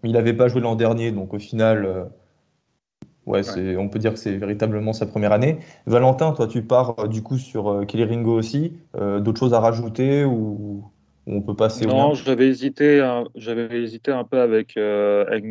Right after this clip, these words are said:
Speaker 2: euh, ah, putain, avec, euh, Christian Harris
Speaker 1: C'est
Speaker 2: ou,
Speaker 1: celui que j'ai mis.
Speaker 2: euh, Nolan
Speaker 1: J'ai,
Speaker 2: Smith.
Speaker 1: que j'ai mis pour les stats.
Speaker 2: Ouais. Au début, moi, j'avais mis Nolan, Nolan Smith. Après, j'ai mis, euh, Christian Harris, mais j'ai, en regardant un peu le match, j'ai vu qu'il s'était quand même fait pas mal bloquer,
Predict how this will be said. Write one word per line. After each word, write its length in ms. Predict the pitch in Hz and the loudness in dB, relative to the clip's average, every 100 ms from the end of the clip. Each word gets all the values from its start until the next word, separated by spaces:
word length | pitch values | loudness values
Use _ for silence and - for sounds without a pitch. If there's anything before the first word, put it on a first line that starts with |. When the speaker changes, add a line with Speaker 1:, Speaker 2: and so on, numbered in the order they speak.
| 113 107 | -6 -2
Speaker 2:
euh, 460 | 101 101 98 95 95 95 90 92 92 - _ _ _ _ - | -2 -2 -6 -12 -14 -16 -18 -18 -18 -20 _ _ _ _ -14
ah, 180 | - - - | -10 -10 -12
putain, 380 | - - 101 82 | -18 -12 -10 -6
avec, 400 | 98 98 101 - | -4 -2 -2 0
euh, 140 | 101 95 | -2 -2
Christian 380 | - - 110 | -8 -6 -2
Harris 560 | 104 107 127 123 - - _ _ _ _ _ - | 2 2 0 -4 -14 -20 _ _ _ _ _ 2
Speaker 1:
C'est 80 | |
Speaker 2:
ou, 40 | 120 | 4
Speaker 1:
celui 220 | 127 139 | 8 8
que 60 | 107 | 8
j'ai 100 | 101 | 8
mis. 80 | |
Speaker 2:
euh, 220 | 101 101 101 | 6 4 2
Nolan 260 | 104 107 107 | 2 2 0
Speaker 1:
J'ai, 100 | 117 | -2
Speaker 2:
Smith. 200 | 123 147 | 0 2
Speaker 1:
que 80 | 135 | 4
j'ai 100 | 139 | 6
mis 140 | 156 | 4
pour 160 | 147 139 | 4 2
les 80 | 131 | 2
stats. 280 | 131 113 | 0 0
Speaker 2:
Ouais. 200 | 110 107 - _ _ _ _ _ _ _ _ _ _ _ _ _ - | 2 0 0 _ _ _ _ _ _ _ _ _ _ _ _ _ -2
Au 60 | 123 | 4
début, 200 | 139 160 | 6 6
moi, 120 | 135 | 4
j'avais 140 | 120 | 4
mis 100 | 120 | 2
Nolan, 220 | 120 131 131 - | 2 2 0 -6
Nolan 280 | 123 127 127 | -4 0 0
Smith. 520 | 131 143 151 151 - _ - | -4 -8 -6 -8 -14 _ -4
Après, 300 | 113 139 123 | -2 0 -2
j'ai 140 | 110 | -2
mis, 260 | 113 117 113 | -6 -4 0
euh, 220 | 107 104 | 0 0
Christian 440 | - 127 - 120 | -4 -12 -2 0
Harris, 340 | 123 123 135 131 | 0 0 0 -2
mais 160 | 110 104 | -6 -6
j'ai, 420 | 104 101 101 101 | -4 -2 0 0
en 180 | 98 107 | 2 0
regardant 400 | 107 110 113 117 | 0 0 0 -2
un 60 | 104 | -2
peu 100 | 107 | -2
le 60 | |
match, 200 | 117 117 | 0 -2
j'ai 100 | 101 | -2
vu 100 | 98 | -8
qu'il 100 | 107 | -10
s'était 220 | - - | -12 -10
quand 100 | 98 | -6
même 140 | 107 107 | -6 -6
fait 140 | - | -10
pas 120 | 92 | -8
mal 160 | 101 110 | -4 -4
bloquer, 460 | 107 107 120 127 | -2 -2 2 0